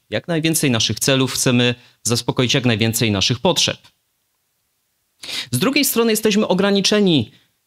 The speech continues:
czasowo w tym sensie, że w danym momencie czasu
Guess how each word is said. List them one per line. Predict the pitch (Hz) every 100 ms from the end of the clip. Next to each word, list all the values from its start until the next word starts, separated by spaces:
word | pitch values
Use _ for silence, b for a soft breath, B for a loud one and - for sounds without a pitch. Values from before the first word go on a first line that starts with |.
| -
czasowo | 180 - 214 160
w | -
tym | 220 208
sensie, | - 202 147 - 165
że | 180 170 170
w | 135
danym | 127 185 254 233 202
momencie | 190 202 202 135 - 113 139 190 _ _ _ _ _ _ _ _ _
czasu | - 110 107 - 185 -